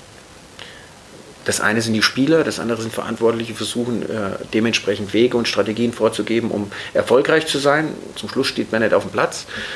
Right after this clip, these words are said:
Äh, man muss auch die Mechanismen, äh, der, äh, der einzelnen Hierarchien und der einzelnen Wege, äh,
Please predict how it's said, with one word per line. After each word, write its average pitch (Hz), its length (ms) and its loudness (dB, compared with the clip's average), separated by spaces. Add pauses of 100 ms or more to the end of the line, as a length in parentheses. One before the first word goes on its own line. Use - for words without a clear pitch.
(220)
Äh, 110 120 0
man 107 180 2
muss 131 240 2
auch 113 180 2
die 117 100 -2
Mechanismen, 147 840 2
äh, - 40 -2 (680)
der, 101 440 4
äh, - 460 -10
der 101 140 -2
einzelnen 113 340 0
Hierarchien 139 640 0
und 107 240 -4
der 92 220 0
einzelnen 107 420 -2
Wege, 113 280 4 (500)
äh, 110 140 0